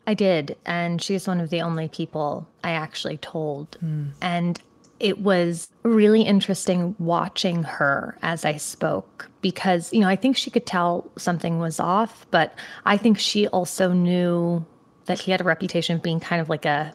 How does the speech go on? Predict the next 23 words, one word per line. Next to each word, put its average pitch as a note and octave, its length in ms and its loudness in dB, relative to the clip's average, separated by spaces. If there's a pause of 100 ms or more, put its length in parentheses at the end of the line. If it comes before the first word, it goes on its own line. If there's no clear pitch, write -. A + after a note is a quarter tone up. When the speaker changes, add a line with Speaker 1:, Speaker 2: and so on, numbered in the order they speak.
(160)
Speaker 1:
tough - 360 -4
boss. E3+ 560 -2 (320)
So - 160 2
I F3+ 100 6
think B3 220 2
maybe F#3 240 2
she F3 240 0
was F3 400 -2
thinking F3 380 0
more E3+ 160 0
along F3 480 -2
those E3+ 300 0
lines. F#3 520 2
And E3+ 360 0
as F#3 240 2
I F#3+ 80 4
told F3+ 480 -4
her E3 400 -6 (120)
what E3 160 -2
happened D#3+ 640 -4
beat E3+ 200 -2
by D#3+ 160 -2
beat, E3 360 -6